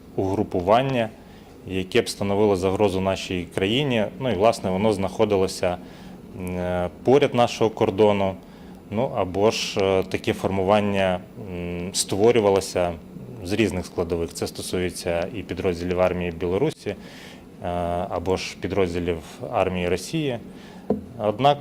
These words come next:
е, звісно, що ці навчання, які мають відбутися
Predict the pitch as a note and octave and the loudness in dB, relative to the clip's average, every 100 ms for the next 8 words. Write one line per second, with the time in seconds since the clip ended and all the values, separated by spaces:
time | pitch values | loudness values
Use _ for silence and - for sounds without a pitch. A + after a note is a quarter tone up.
0 | - A#2+ A2 G#2+ A2+ C3+ B2 - G#2 - | 2 6 8 6 4 2 2 0 -2 0
1 | - B2 A2 - A#2 A#2 G#2+ G2+ - G#2 | 2 4 2 0 2 4 4 2 0 2
2 | G#2 G2 F#2 G2 F#2 G2 G2 - F#2 F2+ | 4 4 2 -4 -2 -2 -4 -4 0 0